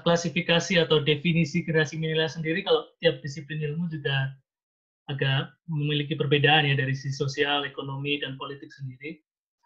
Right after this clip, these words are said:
Tadi menarik disampaikan bagaimana, eh, orang tua kita atau generasi baby boomers yang lahir sebelum delapan puluh itu menyiapkan anak-anaknya untuk menjadi dokter atau insinyur, yang itu merupakan simbol dari,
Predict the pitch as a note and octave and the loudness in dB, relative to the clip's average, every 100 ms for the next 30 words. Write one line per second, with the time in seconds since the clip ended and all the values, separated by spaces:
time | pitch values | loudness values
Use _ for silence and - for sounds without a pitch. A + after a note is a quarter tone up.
0 | _ - D3+ F3+ E3 D3 E3+ E3+ D#3 D3 | _ -4 0 2 4 4 2 0 -2 -2
1 | C#3 C#3 C#3 D#3+ D#3+ D#3+ _ _ _ _ | 0 0 2 2 0 -6 _ _ _ _
2 | C#3+ C3+ C#3+ C#3 C3+ D3+ E3 E3 - D#3+ | -2 2 4 4 6 4 4 0 -2 0
3 | D3 C#3+ C#3+ C#3+ C#3+ D3 - _ _ _ | 2 2 2 4 2 2 -4 _ _ _
4 | _ _ _ _ _ _ _ _ _ E3 | _ _ _ _ _ _ _ _ _ 4
5 | D3+ C#3+ D#3 C#3 F3 D3+ C#3+ D3 C#3+ D3 | 4 4 2 4 2 4 6 4 4 4
6 | D3 C#3 D3 D3 D3 D3 D3+ C#3+ C#3 - | 4 4 4 4 4 0 0 0 -2 -4
7 | - _ _ _ _ _ _ _ D3+ C#3+ | -14 _ _ _ _ _ _ _ 2 6
8 | C#3 D3 C#3+ C3+ C#3+ C#3 C3+ D3 C#3+ D#3 | 6 6 6 4 4 4 4 2 4 4
9 | D3+ F#3 E3+ D#3+ D#3+ D3 - - D#3 D3+ | 2 4 4 6 6 4 2 2 2 2
10 | D3 D#3 D#3 D3 D3 D3 - E3+ F3+ F3+ | -4 -4 -4 -4 -4 -6 0 2 2 -2
11 | _ _ _ _ _ _ _ D#3 D#3 D3+ | _ _ _ _ _ _ _ 0 2 4
12 | D3 C#3 C#3+ C#3 - E3 D#3 D3 C#3 D#3 | 4 4 2 2 4 4 4 2 2 2
13 | D3 C#3 C3+ - - D3 D3 F3+ E3+ E3 | 2 2 0 -4 -2 0 0 4 4 4
14 | D#3 E3 - D#3 D3 D3+ D3+ D3 C#3 C#3+ | 4 2 2 0 4 6 6 6 4 2
15 | C#3 C#3 | 2 0